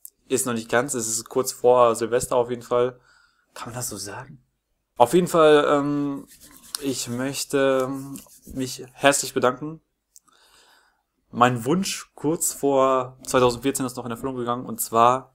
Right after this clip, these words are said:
sechzig Abonnenten sind heute Tatsach-, tatsächlich noch zustande gekommen. Das möchte ich, ja, na, ich lasse euch mal da ste-, stehen, sonst, äh,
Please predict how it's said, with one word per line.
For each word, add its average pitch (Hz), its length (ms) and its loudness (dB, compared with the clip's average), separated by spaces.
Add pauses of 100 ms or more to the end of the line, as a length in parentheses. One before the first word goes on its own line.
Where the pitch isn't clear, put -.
sechzig 120 680 -4
Abonnenten 113 680 -4 (340)
sind - 280 -10
heute 165 580 -2 (580)
Tatsach-, - 600 -4
tatsächlich 180 640 -4
noch 156 240 -4
zustande 151 340 -4
gekommen. 123 380 -2 (760)
Das 123 280 0
möchte 127 280 -6
ich, - 340 -8
ja, 123 240 -8 (680)
na, 165 580 -4
ich 143 120 -14
lasse 135 160 -6
euch 120 60 -18
mal 110 100 -6
da 101 80 -4
ste-, 120 240 -8
stehen, 120 300 -10
sonst, 101 240 -16
äh, - 40 -20